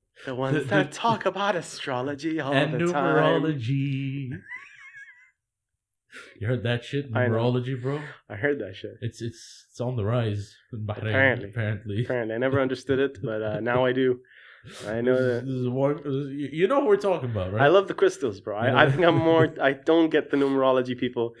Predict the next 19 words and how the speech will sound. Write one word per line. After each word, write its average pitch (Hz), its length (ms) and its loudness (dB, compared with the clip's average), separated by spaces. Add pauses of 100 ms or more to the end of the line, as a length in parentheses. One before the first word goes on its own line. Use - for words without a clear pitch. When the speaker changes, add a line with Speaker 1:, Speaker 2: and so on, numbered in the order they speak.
(220)
Speaker 1:
I 151 80 2
kinda 190 380 6
relate 156 340 6
to 151 80 -2
the 135 80 2
crystal 135 360 -2
people 139 280 0
because 131 240 0
I 127 40 2
feel 139 200 -2
like 131 160 2
it's - 120 -18
closer 131 280 0
to 131 120 -2
lightsabers 127 680 2
and 110 220 -10
the 123 120 -2
dark 127 240 2
crystal 127 480 0